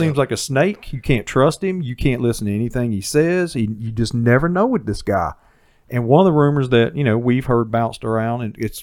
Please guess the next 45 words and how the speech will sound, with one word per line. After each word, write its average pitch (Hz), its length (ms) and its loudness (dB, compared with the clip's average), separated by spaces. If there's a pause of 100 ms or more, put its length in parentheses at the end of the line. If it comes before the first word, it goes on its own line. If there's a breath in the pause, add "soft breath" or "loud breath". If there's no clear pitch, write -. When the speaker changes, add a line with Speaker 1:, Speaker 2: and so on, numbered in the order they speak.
(140)
Speaker 2:
probably 110 380 0
speculation 101 720 -8
on 98 120 -10
some 107 220 -10
people's 101 300 -8
part, 98 340 -6 (460)
is 131 180 4
that 127 240 4 (100)
i-, 143 120 -8
if 139 240 -2
Darnold 165 360 4
gets 127 160 -4
cleared, 160 440 2
he's 127 120 -6
gonna 147 140 -2
start 123 380 0
Darnold, 139 340 0
and 113 320 -4
there's 117 300 0
some 160 160 0
people 135 240 0
saying 127 340 -2 (500)
he 147 120 0
might 156 200 -2
cut - 220 -2
Cam. 170 340 -2 (360)
Speaker 1:
Yeah. 107 260 0 (300)
Well, 113 100 -2
he's 135 240 2
made 135 320 0
some 110 480 -4
remarks 110 540 -2
that 113 220 -8
m-, 110 280 -12 (380)
alludes 120 440 0
to 180 240 0
that 113 380 -2
point. - 400 -4 (500)
Speaker 2:
And 135 140 0
that's 180 160 -2
cra-, 147 240 -2
and 135 160 -2
that 135 140 2
is 120 120 0
crazy. 92 400 -6